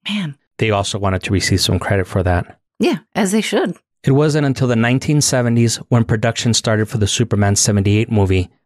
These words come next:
Speaker 2: that they were finally receiving a pension and they were being credited for their work. But this wasn't out of the kindness of their hearts. Siegel put a curse on the movie as part of the public relations campaign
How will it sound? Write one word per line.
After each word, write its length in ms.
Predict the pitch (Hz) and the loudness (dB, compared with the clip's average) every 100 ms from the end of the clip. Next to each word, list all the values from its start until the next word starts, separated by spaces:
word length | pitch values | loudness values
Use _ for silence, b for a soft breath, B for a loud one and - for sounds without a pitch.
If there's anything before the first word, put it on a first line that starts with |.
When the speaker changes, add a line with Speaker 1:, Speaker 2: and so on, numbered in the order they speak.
| _ | _
Speaker 2:
that 120 | 110 | -2
they 80 | 110 | 0
were 140 | 107 | 0
finally 400 | 101 - 110 110 | 0 -2 0 2
receiving 380 | 104 104 113 104 | 2 2 2 2
a 60 | 92 | 0
pension 640 | - 104 101 - 101 101 - _ - | 0 -2 0 0 0 -2 -6 _ -2
and 120 | 110 | 0
they 60 | 104 | 2
were 100 | 101 | 2
being 220 | 101 98 | 0 -2
credited 420 | - 104 95 98 | -4 -2 -2 -2
for 140 | - | -2
their 120 | 95 87 | 0 2
work. 440 | 92 107 92 - _ _ | 2 0 -2 -10 _ _
But 420 | 120 120 143 - - _ - | -6 -2 -2 -4 -12 _ -4
this 180 | 127 135 | 0 0
wasn't 260 | 117 120 | 0 0
out 120 | 110 | 0
of 60 | 110 | -2
the 80 | 104 | -4
kindness 420 | - 107 98 - | -2 0 0 0
of 80 | 95 | 0
their 120 | 90 | 0
hearts. 460 | 90 104 92 - - _ _ | 0 0 0 -6 -8 _ _
Siegel 440 | - - 139 143 | -4 0 0 0
put 200 | 127 139 | 0 0
a 120 | 120 - - | -2 -4 -6
curse 400 | - 135 - 113 | -2 0 0 0
on 80 | |
the 80 | 101 | 0
movie 420 | 95 95 90 90 - _ - | 2 0 0 -2 -4 _ -6
as 140 | 110 | -4
part 240 | - 120 113 | -2 -2 -2
of 80 | |
the 80 | 110 | -2
public 440 | 98 117 110 107 110 | -2 -2 0 -2 0
relations 520 | 104 104 - 110 - | 2 2 0 0 -2
campaign 600 | 117 107 101 107 104 | -2 -2 0 0 0